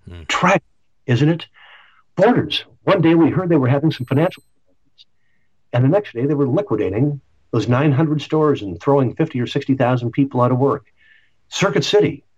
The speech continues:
Speaker 2: Jim Collins wrote about Circuit City in his book, Good to Great, as one of the ten greatest companies built to last for the history of the world.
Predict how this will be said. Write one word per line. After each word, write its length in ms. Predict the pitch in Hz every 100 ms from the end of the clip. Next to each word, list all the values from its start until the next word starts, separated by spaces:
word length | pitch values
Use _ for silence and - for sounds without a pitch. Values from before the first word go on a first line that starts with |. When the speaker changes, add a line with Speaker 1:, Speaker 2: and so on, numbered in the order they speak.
| _ _ _ -
Speaker 2:
Jim 240 | 135 170
Collins 400 | - 180 160 131
wrote 140 | 139
about 180 | 135 123
Circuit 260 | - 156 135
City 200 | 165 156
in 60 |
his 100 | 127
book, 260 | 92 160 -
Good 160 | 160 143
to 60 |
Great, 360 | 131 151 180 131 - _ -
as 140 | 117
one 120 | 143
of 60 | 127
the 80 | 104
ten 360 | - 185 180
greatest 340 | 139 170 160 -
companies 400 | 175 160 170 -
built 300 | 175 185 -
to 100 | 139
last 420 | 143 180 185 -
for 120 | 104
the 120 | -
history 420 | - 208 208 175 170
of 80 |
the 60 | 170
world. 440 | 196 196 139 151